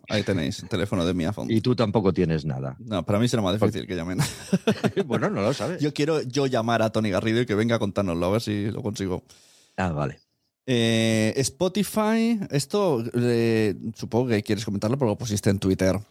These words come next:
Speaker 1: Vi
Speaker 2: Ah.
Speaker 1: un, un, una captura, bueno, una, un tuit de, de Nadie Sabe Nada que decíais que os habían
Speaker 2: Ah,
Speaker 1: sacado de
Speaker 2: sí.
Speaker 1: algu-, de algunos países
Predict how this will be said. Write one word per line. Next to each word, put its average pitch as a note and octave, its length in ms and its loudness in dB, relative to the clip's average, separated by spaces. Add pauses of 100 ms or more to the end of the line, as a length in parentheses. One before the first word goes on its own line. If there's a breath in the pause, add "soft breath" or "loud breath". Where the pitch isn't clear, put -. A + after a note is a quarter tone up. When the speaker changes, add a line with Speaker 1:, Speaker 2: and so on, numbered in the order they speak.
(500)
Speaker 1:
Vi D3 240 -2
Speaker 2:
Ah. D3+ 100 2
Speaker 1:
un, C3 180 0
un, A#2+ 320 2
una A#2 240 2
captura, A2+ 680 0
bueno, G#2+ 240 2
una, G2 280 0
un G#2+ 120 -2
tuit G2+ 200 0
de, F#2+ 180 0
de G#2 120 0
Nadie G2 180 2
Sabe G2 200 2
Nada A#2 320 0
que A2+ 80 0
decíais A2+ 440 -2
que B2 280 -2
os A2+ 160 -4
habían A2+ 200 0
Speaker 2:
Ah, G#3 40 2
Speaker 1:
sacado C#3 220 0
de C3 60 0
Speaker 2:
sí. A2+ 60 2
Speaker 1:
algu-, A2+ 160 0
de - 100 -4
algunos A#2 320 0
países C3+ 680 -2